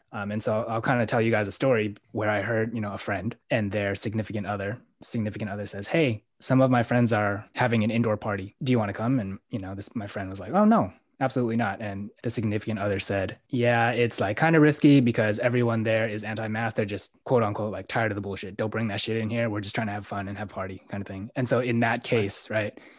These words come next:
Speaker 1: it wasn't political. It wasn't, you know, a stance on who you are. They're just sick of being told what to do. They're just sick of, you know, wearing a mask kind of thing. And they just wanna have fun kind of thing. And so it's, and so it was crazy to me.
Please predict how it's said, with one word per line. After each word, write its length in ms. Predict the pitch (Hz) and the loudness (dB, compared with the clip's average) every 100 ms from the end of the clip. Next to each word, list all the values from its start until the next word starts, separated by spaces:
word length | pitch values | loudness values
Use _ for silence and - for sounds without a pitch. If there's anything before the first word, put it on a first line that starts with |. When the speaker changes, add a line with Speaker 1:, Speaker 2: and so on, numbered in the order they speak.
| - - | -12 -2
Speaker 1:
it 180 | 131 107 | -2 0
wasn't 380 | 110 110 110 | 0 0 0
political. 560 | 104 110 139 190 208 - | 0 2 4 4 4 2
It 240 | 135 113 117 | 0 0 0
wasn't, 680 | 117 117 120 113 113 - - | 2 2 2 0 -2 -6 -12
you 100 | - | -6
know, 80 | 107 | -4
a 60 | - | -4
stance 340 | - 117 113 | -2 0 2
on 140 | - 110 | 0 -2
who 160 | 101 | 4
you 240 | 127 117 104 | 6 6 4
are. 300 | 95 117 - _ | 0 0 -2 _
They're 140 | 113 | 0
just 260 | 107 104 - | 2 0 -4
sick 480 | - - 117 - - | -4 0 0 0 -8
of 400 | - 101 95 98 - | -4 -2 -4 -8 -6
being 180 | - 101 | -2 -2
told 200 | 104 107 | -2 -4
what 100 | 101 | -4
to 80 | 107 | -4
do. 340 | 110 110 110 - _ - | -2 0 -2 -6 _ -4
They're 120 | 101 | -4
just 240 | 95 - | -2 -4
sick 240 | - 107 101 | 0 0 0
of, 200 | 98 - | -6 -6
you 100 | 117 | -8
know, 120 | 95 | -6
wearing 220 | 98 104 | -6 -4
a 40 | 101 | -4
mask 240 | 95 113 | -4 -2
kind 100 | 120 | 0
of 60 | 117 | 2
thing. 160 | 120 | 0
And 120 | 101 98 | 0 -2
they 80 | |
just 160 | 95 101 | -4 -6
wanna 200 | 104 95 | -6 -8
have 100 | 95 | -8
fun 260 | - 92 95 | -10 -12 -12
kind 120 | 104 | -12
of 60 | 101 | -10
thing. 160 | 107 | -6
And 120 | 113 104 | -4 -4
so 200 | 107 107 | -2 -4
it's, 240 | 120 - - - _ | -6 -10 -14 -18 _
and 140 | - 156 | 2 6
so 140 | 156 | 6
it 100 | 151 | 6
was 160 | 135 127 | 6 4
crazy 300 | 123 101 92 | 4 2 -2
to 100 | - | -10
me. 140 | 87 | -12